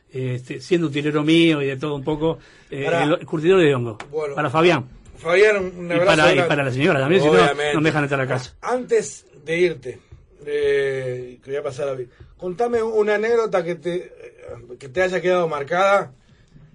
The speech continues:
Speaker 2: este, como para rematar, quizás no de la escuelita, de carnaval, porque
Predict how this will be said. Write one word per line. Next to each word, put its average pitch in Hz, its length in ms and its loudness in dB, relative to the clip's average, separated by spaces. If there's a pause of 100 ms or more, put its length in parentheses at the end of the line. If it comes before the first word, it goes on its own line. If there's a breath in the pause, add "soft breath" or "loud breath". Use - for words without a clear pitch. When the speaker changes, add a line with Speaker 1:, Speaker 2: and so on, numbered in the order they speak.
Speaker 2:
este, 147 760 -2
como 170 240 -8
para 170 180 0
rematar, 175 460 -2
quizás 185 240 -2
no 247 120 0
de 214 100 2
la 175 60 2
escuelita, 160 440 -4
de 139 80 -4
carnaval, 165 540 0
porque 165 360 -6